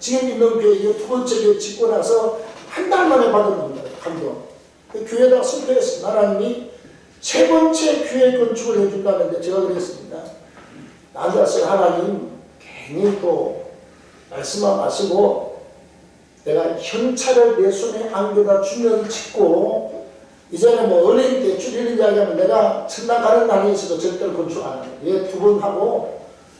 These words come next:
얼마나 힘든지 몰라요. 그러면 비, 비, 그러나, 예. 몽땅 나를 꺼내서 다 가지고 옵니다. 아, 그런데 이 친구가 와서 그래요.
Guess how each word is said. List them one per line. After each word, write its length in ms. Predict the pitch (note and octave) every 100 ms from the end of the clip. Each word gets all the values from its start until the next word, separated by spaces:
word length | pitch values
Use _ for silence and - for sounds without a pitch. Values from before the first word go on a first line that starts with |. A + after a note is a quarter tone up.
| -
얼마나 540 | C#3+ E3 E3+ E3+ - - -
힘든지 400 | E4 D#4+ B3+ B3+
몰라요. 540 | A3+ - - - -
그러면 340 | G3 G3+ G3+ -
비, 280 | G3 G3+
비, 320 | - E3+ E3 E3+
그러나, 220 | C3+ - - -
예. 420 | F3 G3+ - - - - - - -
몽땅 600 | A#3 D#4+ E4 E4 D#4 -
나를 260 | A3 G#3+
꺼내서 440 | G#3 B3 A3 - -
다 120 | -
가지고 180 | F3 - -
옵니다. 160 | - - - - - - - - - - - - - - - - - - - - - -
아, 180 | B3+ C4+
그런데 280 | C#4+ D4 C#4
이 60 |
친구가 360 | - C#4+ C4+ A#3
와서 320 | A3 A3 G#3
그래요. 560 | G3 G3 G3+ - -